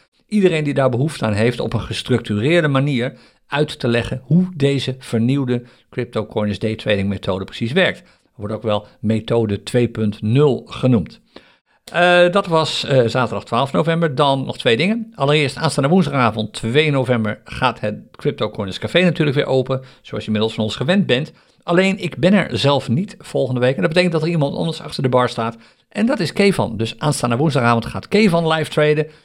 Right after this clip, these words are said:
en ongetwijfeld voorspellingen doen over de prijsontwikkeling van Bitcoin.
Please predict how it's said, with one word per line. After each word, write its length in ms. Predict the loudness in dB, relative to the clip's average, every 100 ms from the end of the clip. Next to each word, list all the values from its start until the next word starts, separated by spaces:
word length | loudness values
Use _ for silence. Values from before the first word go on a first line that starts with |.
| _
en 180 | -10 -4
ongetwijfeld 840 | 4 4 6 2 0 4 4 2 -4
voorspellingen 520 | -4 0 0 0 -2
doen 280 | -4 -4 -8 -20 -6
over 260 | -4 -2
de 80 | -2
prijsontwikkeling 760 | 0 2 4 2 0 0 0 0
van 140 | 0
Bitcoin. 480 | 0 2 0 0